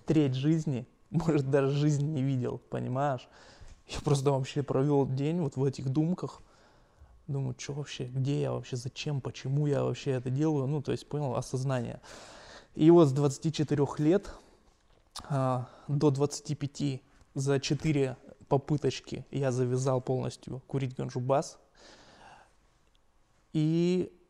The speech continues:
потихонечку, наверное, до прошлого лета я возвращался к себе. То есть, если говорить о том,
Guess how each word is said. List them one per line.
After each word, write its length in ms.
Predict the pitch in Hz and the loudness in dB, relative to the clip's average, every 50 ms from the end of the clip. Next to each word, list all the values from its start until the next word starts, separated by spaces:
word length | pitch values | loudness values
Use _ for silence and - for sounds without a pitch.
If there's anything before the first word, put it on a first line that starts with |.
| _ _ _ _ _ _ _ _ _ _ _ _ _ _ _ - _ _ _ _ _ _ _ _ _ _ _ _ _ _ _ _ _ _ _ _ _ _ | _ _ _ _ _ _ _ _ _ _ _ _ _ _ _ -20 _ _ _ _ _ _ _ _ _ _ _ _ _ _ _ _ _ _ _ _ _ _
потихонечку, 1000 | - 156 147 143 - 139 - - - 160 160 160 156 143 - - - - - - - _ _ _ _ _ - | 2 4 4 4 0 -4 -6 -2 -2 -2 0 0 -2 -4 -6 -10 -14 -14 -14 -14 -16 _ _ _ _ _ -6
наверное, 640 | - 143 139 139 143 156 156 151 147 147 143 139 135 | -4 -2 0 2 4 4 4 2 2 -2 -2 -2 -2
до 520 | 131 135 135 151 147 147 143 135 131 - - _ _ - | -2 -2 0 2 2 2 2 0 -4 -8 -18 _ _ -6
прошлого 480 | - 147 151 147 - - 139 135 131 135 | -2 0 0 0 0 0 -2 0 0 0
лета 420 | 135 151 160 156 - 139 127 - - | 2 2 0 0 -2 -6 -6 -6 -6
я 160 | 135 135 135 | -4 -4 -2
возвращался 580 | 135 135 131 139 135 - - 135 127 - - 131 | -2 -2 -2 -4 -4 -4 -4 -6 -6 -6 -8 -14
к 60 | - | -12
себе. 400 | - - 139 135 135 127 123 - _ _ _ _ - - - - - - - - - - | -8 -8 -6 -4 -4 -4 -6 -8 _ _ _ _ -20 -20 -20 -20 -20 -20 -20 -20 -10 -2
То 80 | - 143 | 0 0
есть, 180 | 139 135 - | 0 0 0
если 260 | 151 147 147 - 151 143 | -2 -2 0 0 -2 0
говорить 380 | 143 151 147 151 151 151 143 147 | 2 4 4 4 4 2 0 -2
о 60 | 139 | -2
том, 320 | - 151 147 143 139 - | -2 -2 -4 -4 -6 -10